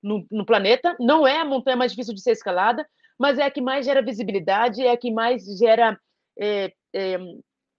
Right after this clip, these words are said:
proximidade dos atletas a potencial patrocínio, por exemplo. No meu caso, eu decidi escalar o Everest porque justamente eu, eu entendi essa,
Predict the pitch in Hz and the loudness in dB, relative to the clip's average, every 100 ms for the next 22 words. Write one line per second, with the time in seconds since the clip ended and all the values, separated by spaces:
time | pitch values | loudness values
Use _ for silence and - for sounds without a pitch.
0 | _ - - 285 - 269 208 202 202 196 | _ -20 0 0 0 -2 0 0 0 -4
1 | 196 - 214 220 240 233 226 _ 240 254 | -4 -4 -4 -4 0 0 0 _ -4 -4
2 | 240 - 214 214 240 247 - 226 226 226 | -6 -4 -2 -2 -2 -4 -6 -6 -4 0
3 | 233 196 175 160 156 _ _ _ _ - | 2 0 -6 -10 -18 _ _ _ _ 0
4 | 226 330 330 269 370 311 247 294 302 294 | 2 4 2 0 0 -2 -4 -4 -6 -8
5 | - 262 262 269 220 233 302 - 247 294 | -6 -2 0 0 0 -2 -4 -8 -8 -6
6 | 320 - 320 277 294 311 262 220 269 262 | -6 -2 -2 -2 -4 2 4 4 2 -2
7 | 285 220 392 392 339 285 | -4 0 0 2 2 0